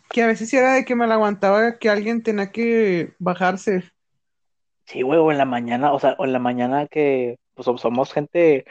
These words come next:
Speaker 2: no adinerada, nos íbamos en camión, o sea, Mauro y yo somos de camionado. O sea, en la mañana que te ibas, güey, está hasta la puta madre el camión, y, o sea,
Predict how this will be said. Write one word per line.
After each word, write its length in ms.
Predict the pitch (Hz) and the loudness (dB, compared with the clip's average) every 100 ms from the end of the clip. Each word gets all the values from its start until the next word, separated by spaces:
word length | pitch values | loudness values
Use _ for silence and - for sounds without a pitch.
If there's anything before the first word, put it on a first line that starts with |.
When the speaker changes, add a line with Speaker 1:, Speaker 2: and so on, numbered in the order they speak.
| - - - | -20 -20 -8
Speaker 2:
no 120 | 131 | 0
adinerada, 440 | 127 165 170 135 165 | 4 4 4 2 0
nos 160 | 160 | 0
íbamos 220 | 135 147 | -2 -4
en 80 | 170 | -8
camión, 380 | 156 131 131 147 | -8 -6 -4 -2
o 60 | 156 | -2
sea, 200 | 127 123 | -4 -8
Mauro 220 | 123 127 | -2 0
y 40 | 151 | 2
yo 260 | 160 170 170 _ - | 2 0 -8 _ -14
somos 280 | 123 139 | -10 -4
de 100 | 156 | -2
camionado. 500 | 147 147 120 120 127 - _ _ _ _ _ _ _ | -2 -4 -8 -8 -10 -10 _ _ _ _ _ _ _
O 60 | - | -10
sea, 100 | 139 | -4
en 60 | 139 | -2
la 80 | |
mañana 380 | 131 131 123 127 | -2 -2 0 -2
que 140 | - 170 | -4 -6
te 140 | 143 | -2
ibas, 320 | 139 156 185 | 2 4 4
güey, 160 | 180 170 | 4 2
está 280 | 143 - 139 | 0 -8 -12
hasta 280 | - - 202 | -10 -6 -4
la 220 | 175 - _ | -4 -6 _
puta 360 | - 359 - 196 | -10 -10 -8 -6
madre 300 | 185 180 185 | -2 0 0
el 100 | 185 | -2
camión, 520 | - 175 151 165 175 _ _ _ _ - | -2 -4 0 0 -2 _ _ _ _ -14
y, 120 | 151 _ _ | -14 _ _
o 80 | 143 | -2
sea, 280 | 143 135 | 2 2